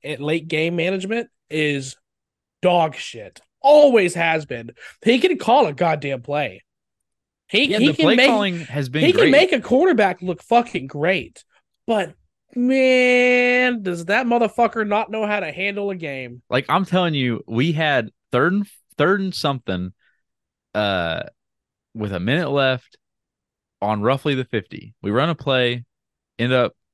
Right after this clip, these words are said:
Speaker 2: four yards short. It's fourth and four. Ru-, just no huddle a play. No,
Speaker 1: Bro,
Speaker 2: they
Speaker 1: my,
Speaker 2: use
Speaker 1: my
Speaker 2: our last timeout with fifty-five seconds left from the fifty on fourth down. And then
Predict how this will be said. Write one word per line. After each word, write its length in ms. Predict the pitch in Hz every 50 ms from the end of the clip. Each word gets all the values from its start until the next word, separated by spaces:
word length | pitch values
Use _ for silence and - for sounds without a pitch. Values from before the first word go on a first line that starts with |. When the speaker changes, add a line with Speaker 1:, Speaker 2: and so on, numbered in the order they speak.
| _ -
Speaker 2:
four 280 | - - 143 143 139
yards 300 | 135 127 123 120 113 -
short. 440 | - - - 104 98 98 95 - -
It's 120 | _ - -
fourth 360 | - - 143 165 170 160 -
and 140 | 170 156 135
four. 520 | _ - 135 123 120 120 117 113 113 117 _ _ _ _ _ _ _ _ _ _ _ _ _ _ _ _ _ _ _ _ _ _ _ _ _ _ _ _ _ _ _ _ _ _ _ _ _ _ _ _ _ -
Ru-, 200 | 104 123 - -
just 200 | 139 143 143 - -
no 260 | 127 113 123 160 196
huddle 320 | 180 180 196 190 185 185 180
a 60 | 170
play. 320 | - - 185 185 - - - _ _ _ _ _ -
No, 260 | - 175 196 120 85 90
Speaker 1:
Bro, 160 | - 170 165
Speaker 2:
they 80 | -
Speaker 1:
my, 20 | -
Speaker 2:
use 180 | 127 135 156
Speaker 1:
my 80 | 170 175
Speaker 2:
our 160 | 160 143 117
last 420 | 104 110 120 147 175 196 180 - -
timeout 680 | - - 170 170 170 147 139 139 139 117 95 - - - - _ -
with 220 | - 110 104 - _ _ -
fifty-five 840 | - 175 175 - - 214 202 185 - _ - 143 135 151 156 147 -
seconds 520 | - - 131 131 - - 110 85 - - -
left 440 | 78 78 76 71 - _ _ - _ _ _ _ _ _ _ _ _ _ - -
from 160 | - 151 151 139
the 160 | 107 90 - _ -
fifty 460 | - 180 - _ - - - 101 - _ _ _ _ _ _ _ _ _ _ _ _ _ _ _ _ _ _ _ _ _ _ _ _ _ _ _ -
on 180 | 117 117 107
fourth 360 | 101 - 160 170 202 190 185
down. 180 | - 160 156 -
And 160 | - 208 220 233
then 140 | 254 226